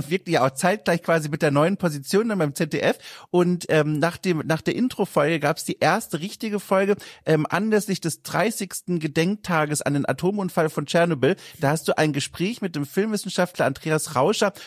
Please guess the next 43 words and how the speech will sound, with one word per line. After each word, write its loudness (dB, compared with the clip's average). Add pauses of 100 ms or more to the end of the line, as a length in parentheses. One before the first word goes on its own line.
(160)
über 2
die -6
Darstellung 0
des 0
Atomunfalls 0
in -8
der 0
Popkultur 0
geführt. 0 (360)
Hochfaszinierend. 0 (180)
Und 0
da 2
muss 0
ich -2
doch 2
direkt -2
nochmal 2
fragen, -2 (260)
w-, -12 (100)
wie -6
sehen 0
denn -2
da 2
jetzt -2
die -6
Pläne 2
aus? 2
Du 2
hast 0
ja 0
schon -2
so 0
ein -2
bisschen -4
angerissen, 0
ne? 2
Das 0
ist -4
ein -2
wichtiges -6
Projekt -2
für -4
dich, -4